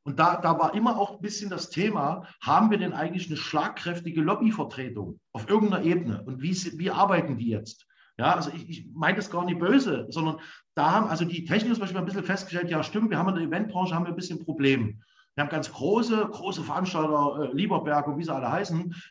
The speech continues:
die, wenn die sich melden, dann, dann schreibt der Spiegel drüber. So, aber,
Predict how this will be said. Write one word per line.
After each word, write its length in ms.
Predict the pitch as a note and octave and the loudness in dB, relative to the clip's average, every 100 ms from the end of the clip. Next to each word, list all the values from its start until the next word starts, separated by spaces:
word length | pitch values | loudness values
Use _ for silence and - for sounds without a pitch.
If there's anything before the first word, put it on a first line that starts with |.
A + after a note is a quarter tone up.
| - | -6
die, 60 | D3 | -2
wenn 120 | D#3 | 0
die 120 | E3 | 0
sich 180 | D3 A2+ | -2 0
melden, 400 | C3 G#3 G#3 F#3 | 2 4 2 -2
dann, 220 | D#3 D3 | -2 -2
dann 180 | D3 C#3 | -4 -4
schreibt 300 | - D3+ D3 | -2 -2 -2
der 20 | |
Spiegel 320 | A#2 E3+ F3 | -4 0 2
drüber. 420 | F3+ C#3+ C3 G#2+ - | 4 4 2 0 -2
So, 240 | C3+ A#2 | -4 0
aber, 280 | C#3 D3 | 2 2